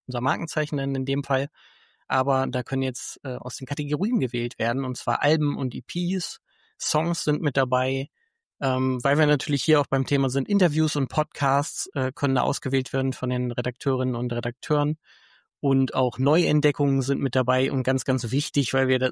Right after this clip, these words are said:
sehr, sehr stark sind bei Time for Metal im Bereich Events, also das heißt Konzerte und Festivals. Da rocken wir einfach momentan so, so viel und da wollen wir natürlich dann am Ende des Jahres auch nochmal sagen, was waren dabei unsere Highlights.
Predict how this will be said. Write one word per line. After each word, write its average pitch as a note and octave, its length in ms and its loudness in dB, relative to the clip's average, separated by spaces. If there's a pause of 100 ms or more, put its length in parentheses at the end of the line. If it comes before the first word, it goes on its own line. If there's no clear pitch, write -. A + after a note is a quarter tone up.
sehr, C#3+ 520 2
sehr C#3+ 220 4
stark C3 340 0
sind C3+ 220 -4
bei B2 100 -2
Time B2+ 240 -2
for B2+ 140 -4
Metal B2+ 340 -4 (380)
im B2+ 80 -4
Bereich A#2+ 300 0
Events, B2 440 0
also A#2+ 180 -4
das - 220 -8
heißt A2+ 220 -4
Konzerte A#2 520 -4
und A2+ 160 -6
Festivals. G#2+ 680 -8 (640)
Da B2+ 100 0
rocken C#3 300 2
wir C#3 120 4
einfach D#3 300 2
momentan D3 540 4
so, C#3 100 2
so C#3 200 4
viel D3 400 4 (120)
und C3 160 -2
da B2 140 0
wollen C3 120 0
wir C3 60 0
natürlich B2+ 440 -4
dann B2 140 -2
am A#2+ 120 -4
Ende B2+ 160 -2
des B2 160 -6
Jahres B2 280 0
auch B2+ 120 -2
nochmal B2 240 -2
sagen, B2 320 -2
was - 240 -8
waren A#2+ 180 -4
dabei A#2+ 320 -6
unsere B2 400 -6
Highlights. - 560 -8